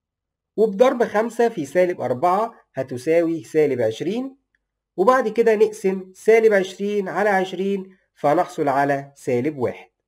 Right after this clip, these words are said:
لأننا قلنا لما تكون الإشارات مختلفة عند القسمة فهيكون الناتج عدد سالب. ونشوف مسألة كمان زي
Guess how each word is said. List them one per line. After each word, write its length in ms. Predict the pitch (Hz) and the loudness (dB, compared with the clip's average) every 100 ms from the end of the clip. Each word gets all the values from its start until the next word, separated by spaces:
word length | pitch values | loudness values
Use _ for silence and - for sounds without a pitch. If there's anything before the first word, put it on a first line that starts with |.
| _ _ _ _ | _ _ _ _
لأننا 360 | 120 123 143 143 | -4 -2 0 0
قلنا 260 | 147 202 226 | 0 0 2
لما 220 | 196 120 | 0 -2
تكون 260 | - 165 | -4 -2
الإشارات 520 | 151 - 135 143 143 127 | -2 -4 -4 -2 -2 -4
مختلفة 500 | 120 - 202 214 160 | -6 -2 -2 -2 -2
عند 200 | 180 196 | -2 -2
القسمة 480 | 185 220 233 240 - _ _ | -2 -2 -2 -4 -6 _ _
فهيكون 440 | 143 131 135 185 | -4 -4 0 2
الناتج 560 | 156 139 143 139 143 135 - | 2 0 0 -2 -6 -8 -12
عدد 360 | - 117 113 - | -6 -4 -4 -6
سالب. 360 | - 98 92 _ _ _ _ _ _ _ _ _ _ - | -8 -8 -10 _ _ _ _ _ _ _ _ _ _ -4
ونشوف 380 | 220 262 262 214 | -4 -2 -2 0
مسألة 320 | - 196 214 | 0 2 2
كمان 420 | 170 165 185 180 | 2 0 0 0
زي 460 | 135 196 226 220 | 0 0 -2 -14